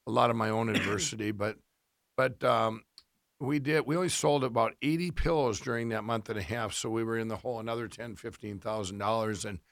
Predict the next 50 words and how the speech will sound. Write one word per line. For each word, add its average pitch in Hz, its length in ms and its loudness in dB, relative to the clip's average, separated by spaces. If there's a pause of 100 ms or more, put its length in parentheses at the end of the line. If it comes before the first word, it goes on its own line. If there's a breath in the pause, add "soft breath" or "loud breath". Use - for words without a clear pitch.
(420)
and 120 140 0
not 127 200 6
using 123 280 4
a 117 40 0
bank 120 340 2
or 120 60 -2
having 110 320 0
any 107 160 -6
credit, 113 360 0
we 110 120 -2
were 107 100 0
completely 107 540 -8
broke. 104 400 -2
But 98 160 -6 (420)
one 156 220 4
guy 196 160 6
that 170 120 2
bought 147 240 6
one 135 120 0
of 139 80 0
them 113 160 0
pillows, 107 720 0 (500)
he 185 160 0
called 170 380 8
me 139 240 0
in 120 120 -2
January 127 760 0
and 110 120 -2
said, 120 300 2
"Are 113 80 0
you 156 140 0
the 214 100 -4
guy 160 160 0
that 131 60 0
invented 110 320 0
this 104 160 -4
pillow 196 320 0
here 120 220 -2
in 107 60 -2
Minnesota?" 139 500 -2
I 120 60 -4
said, 135 220 -6
"Yeah." 156 80 -2
And 135 80 -4
he 120 40 -6
said, 135 220 -6 (300 soft breath)
"It 165 100 -4
changed 185 400 -2
my 139 120 -2
life." 143 360 -2